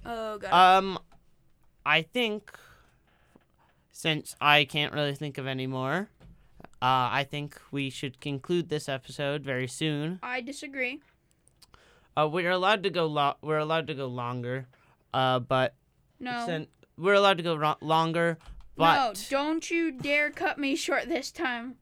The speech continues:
Speaker 2: Uh, we're
Speaker 1: I
Speaker 2: gonna
Speaker 1: won't
Speaker 2: cut you
Speaker 1: stand
Speaker 2: short.
Speaker 1: for it.
Speaker 2: Mm, fine.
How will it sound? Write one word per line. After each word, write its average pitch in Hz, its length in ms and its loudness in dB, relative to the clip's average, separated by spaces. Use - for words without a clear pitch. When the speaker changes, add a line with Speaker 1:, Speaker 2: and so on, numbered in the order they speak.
Speaker 2:
Uh, 143 200 4
we're 147 100 -2
Speaker 1:
I 294 80 4
Speaker 2:
gonna 302 120 6
Speaker 1:
won't 330 120 6
Speaker 2:
cut 302 140 0
you 269 80 -2
Speaker 1:
stand 330 340 4
Speaker 2:
short. 320 100 -6
Speaker 1:
for 302 240 -2
it. 277 200 -2
Speaker 2:
Mm, 160 280 -8
fine. 113 580 -6